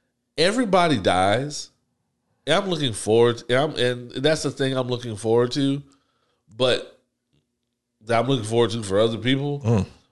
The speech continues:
Speaker 1: But the journey there, fam.
Speaker 2: Damn.
Speaker 1: It, <sighs>
Speaker 2: It's deep.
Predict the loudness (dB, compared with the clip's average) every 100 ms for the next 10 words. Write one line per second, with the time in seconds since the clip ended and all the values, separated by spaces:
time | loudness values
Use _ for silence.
0 | _ -2 0 -2 2 2 2 0 4 4
1 | 4 2 -4 -16 _ _ _ _ _ _
2 | _ _ _ _ _ _ _ -14 -4 0
3 | 0 -2 -6 -14 _ _ _ _ _ _
4 | _ _ -6 -6 -8 _ _ _ _ _
5 | -14 -14 -18 -14 -8 -6 -8 -10 -16 -20
6 | _ _ _ _ _ _ _ -6 -4 0
7 | 0 0